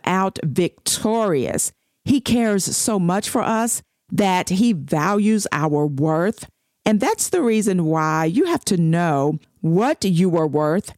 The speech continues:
in order to appreciate the price Jesus paid for your life. It's the price of redemption, the atoning blood of Jesus Christ, who shed his blood on Calvary.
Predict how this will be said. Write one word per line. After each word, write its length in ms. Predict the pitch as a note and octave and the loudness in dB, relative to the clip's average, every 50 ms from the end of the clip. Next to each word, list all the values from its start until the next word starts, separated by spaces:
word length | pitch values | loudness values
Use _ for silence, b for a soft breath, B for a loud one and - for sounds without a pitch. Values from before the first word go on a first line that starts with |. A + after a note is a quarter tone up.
| _ _ _ _ _ _ _ | _ _ _ _ _ _ _
in 220 | G3+ G3 F3+ F#3 - - | 0 2 2 0 0 0
order 460 | - A3 C4 D4+ D4 A3+ F#3 F3+ F#3 | 0 2 2 2 2 2 0 0 0
to 200 | F3 - - G#3 - | -2 -2 -2 -2 -2
appreciate 920 | E3 E3 - - - - A#3+ C4 C#4+ C#4+ - - G#3 F#3+ E3+ E3+ - - | -2 -4 -4 -8 -4 -2 0 2 2 2 0 0 0 0 0 0 -2 -2
the 100 | D3+ - | -6 -6
price 560 | - - - A#3 A#3 G#3+ F3 E3 E3 - - | -6 -4 -2 -2 0 0 0 0 0 -2 -2
Jesus 440 | F3+ D#3 G#3 G#3 F3+ F#3+ F3 D#3 - | -2 0 0 0 0 0 -2 -2 -4
paid 520 | - - - B3+ A#3 G3 F3+ E3+ D#3+ - | -4 -2 0 0 2 2 2 0 -2 -2
for 140 | - - E3 | -2 -2 0
your 180 | E3 F3 F3 | 0 0 0
life. 420 | E3 E3 D#3 C3+ - - - - - - _ _ _ _ _ _ | 0 0 -2 -2 -2 -4 -6 -8 -10 -18 _ _ _ _ _ _
It's 220 | _ A#3+ A#3 - - | _ 0 0 0 -2
the 120 | - G3 | -2 -4
price 520 | - - _ _ - F3+ G3+ G#3+ A3+ - - | -6 -6 _ _ -2 -2 0 0 -2 -2 -2
of 180 | - F3 C3+ D3+ | -2 -2 0 2
redemption, 720 | D#3+ D3+ C3+ - F3 F3 F#3 G3 - - A3 G#3+ G#3+ F#3+ | 0 0 0 -2 -2 0 0 0 -2 0 0 2 2 2
the 160 | F#3 D#3 D3+ | 2 0 0
atoning 540 | D#3 - - - G3 G3+ G3+ G3 F#3 D#3+ C#3 | -2 -2 -2 -2 0 0 2 2 0 0 0
blood 480 | E3 D#3+ F3 F3 F3+ F#3 G#3 A3 F#3+ - - | 0 0 0 0 0 0 0 -2 -2 -2 -2
of 160 | E3 D3 B2+ | -4 -4 -2
Jesus 400 | - F3+ G3 G3+ E3+ F3 D#3 - | -2 0 0 0 0 0 -2 -4
Christ, 640 | - - _ D#3+ D#3+ D#3+ E3+ F#3+ A#3 A3 - - - - _ _ _ _ _ _ - | -6 -6 _ -2 0 0 0 0 0 0 -2 -6 -10 -18 _ _ _ _ _ _ 0
who 320 | A3+ A#3+ G#3+ G#3 G3+ G3+ | 2 2 4 2 2 2
shed 340 | F#3+ - - - D4 F4+ F4+ | 0 0 0 0 0 0 0
his 220 | - - A3 F#3 | 0 0 -2 -2
blood 440 | F3+ F3 F3 F#3 F#3 F3+ F3+ F3 C#3 - | -2 -2 0 0 2 0 0 0 -2 -2
on 240 | - F3 F#3+ G#3+ A#3+ | -2 0 0 0 0
Calvary. 720 | A#3 - - E3+ E3 E3 F3 F3+ G#3 G#3 G#3 A3 A#3 A#3+ B3+ | -2 -2 -4 -2 0 0 0 0 0 0 0 2 0 0 -2